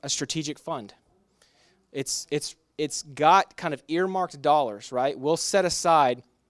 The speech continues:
two hundred thousand dollars in the strategic fund, and it, it'll be earmarked for special projects, okay? The reason we call it a special project is because it's an idea that we know we're gonna do, but we just don't know, quite know how we're gonna execute it.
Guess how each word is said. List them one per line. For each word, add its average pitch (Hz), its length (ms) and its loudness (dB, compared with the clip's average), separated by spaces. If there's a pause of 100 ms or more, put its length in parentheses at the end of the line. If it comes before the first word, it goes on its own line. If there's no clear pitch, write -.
(420)
two 180 200 -2
hundred 180 260 -4
thousand 156 300 6
dollars 127 340 4
in 131 80 -6
the 120 60 -6
strategic 143 420 -8
fund, 139 260 -6
and 123 120 -6
it, 147 160 -6
it'll 180 180 2
be 175 220 -4
earmarked 196 400 2
for 165 80 -6
special 165 340 -6
projects, 135 720 -4 (580)
okay? 135 320 0 (420)
The - 80 -8
reason 185 220 4
we 190 80 2
call 175 220 6
it 151 40 2
a 147 40 4
special 208 420 6
project 123 640 2 (380)
is 135 160 -6
because 151 580 4 (1040)
it's - 320 2 (200)
an 165 100 0
idea 170 360 8
that 196 100 8
we 156 120 6
know 165 140 8
we're 165 100 8
gonna 147 240 6
do, 147 420 4
but 131 100 -12
we 131 100 -2
just 143 200 0
don't 147 200 0
know, 139 100 2
quite 143 300 4
know 139 100 -2
how 135 160 0
we're 127 80 0
gonna 123 160 -4
execute - 480 -8
it. - 140 -14